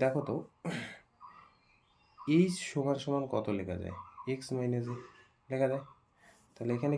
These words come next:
কি করব? এই limit h tends to zero-তে, ভালো করে বোঝো, এইচের ভ্যালু যখন জিরোর দিকে কনভার্স হবে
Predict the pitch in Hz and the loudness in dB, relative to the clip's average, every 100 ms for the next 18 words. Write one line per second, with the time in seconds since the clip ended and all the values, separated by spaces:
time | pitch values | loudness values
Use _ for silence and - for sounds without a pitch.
0 | 147 160 139 107 127 120 113 131 139 107 | 0 0 2 2 2 0 0 0 2 2
1 | - - - _ _ _ _ _ - - | -2 -14 -20 _ _ _ _ _ -20 -20
2 | - _ - 165 208 208 175 170 170 - | -20 _ 6 8 8 6 6 6 6 4
3 | 165 120 123 127 117 - - _ - _ | 4 4 2 2 0 -6 -8 _ -20 _
4 | _ _ - 127 127 117 104 92 85 - | _ _ -4 0 2 2 0 -2 -4 -8
5 | - _ _ - 143 170 170 - 196 190 | -16 _ _ 0 6 6 6 4 6 6
6 | 147 156 170 147 151 143 127 131 135 135 | 4 4 4 4 2 2 0 0 0 0
7 | 139 160 160 160 156 147 127 98 85 | 2 2 4 6 6 4 2 -2 -2